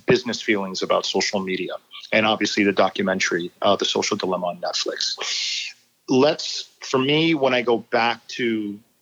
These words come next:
when I started social media, um, I used Facebook then as a really exciting time in my life to reconnect with a lot of people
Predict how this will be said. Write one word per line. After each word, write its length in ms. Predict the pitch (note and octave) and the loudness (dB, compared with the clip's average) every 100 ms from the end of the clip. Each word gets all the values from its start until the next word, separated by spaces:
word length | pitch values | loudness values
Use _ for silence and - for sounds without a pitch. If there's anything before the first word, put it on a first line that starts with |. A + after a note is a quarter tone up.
| _ | _
when 180 | G#2+ G#2+ | -2 0
I 20 | |
started 560 | G2+ - - G#2+ G2+ G2 | 0 0 4 4 4 -2
social 360 | - G2 - G2 | -2 -2 -2 -4
media, 440 | F#2+ F#2 F2+ F2+ - _ _ _ _ - - | -4 0 0 0 -4 _ _ _ _ -18 -4
um, 520 | A#2 A2 G#2 G2+ G2+ - | 0 2 2 0 -4 0
I 160 | B2 | 2
used 400 | B2+ C3+ A#2 - - | 4 0 -4 -6 -2
Facebook 440 | A#2 G#2 - G#2 - F#2+ | 0 0 -2 -4 -4 -2
then 420 | G#2+ G#2 G2+ G2 - - - _ - | 2 2 0 -4 -8 -14 -14 _ 0
as 840 | A2 G#2 G#2 G2 G2 F#2+ F#2+ - - | 2 2 0 -2 -6 -6 -6 -8 -2
a 60 | A#2+ | 2
really 260 | C3 E3 | 4 4
exciting 520 | C3 - C#3 C3+ C3+ | 2 0 2 2 2
time 280 | B2 - A2 | -2 -2 -2
in 60 | G#2+ | -2
my 140 | G2 | -4
life 300 | G2 G2+ G#2 | -2 -2 -2
to 100 | - | -6
reconnect 640 | F#2+ G2+ A2+ - A2 G#2+ - | -6 -4 -4 -2 0 0 -2
with 140 | G2 | -4
a 40 | G2+ | -2
lot 280 | G2 G2+ | 0 0
of 100 | G2 - | -2 -6
people 460 | G2 F#2+ G#2 A2 | -10 0 2 2